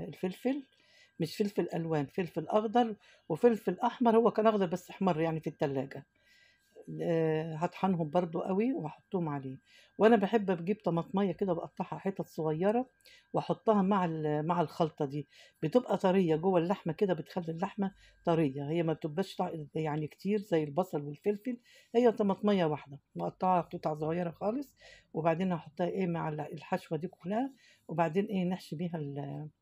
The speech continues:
ال-، العيش. طبعًا بصوا، ده ملح وفلفل وشوية كمون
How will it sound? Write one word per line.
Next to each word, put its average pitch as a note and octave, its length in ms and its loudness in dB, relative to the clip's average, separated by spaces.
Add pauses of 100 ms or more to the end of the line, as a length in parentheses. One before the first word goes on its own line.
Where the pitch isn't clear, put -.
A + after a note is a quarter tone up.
(460)
ال-، D#3 180 -4
العيش. D3+ 640 -4 (380)
طبعًا F#3 240 6
بصوا، A3 460 -2
ده F3 500 2
ملح E3+ 300 -2
وفلفل E3 500 -4
وشوية E3 400 -4
كمون F3+ 440 0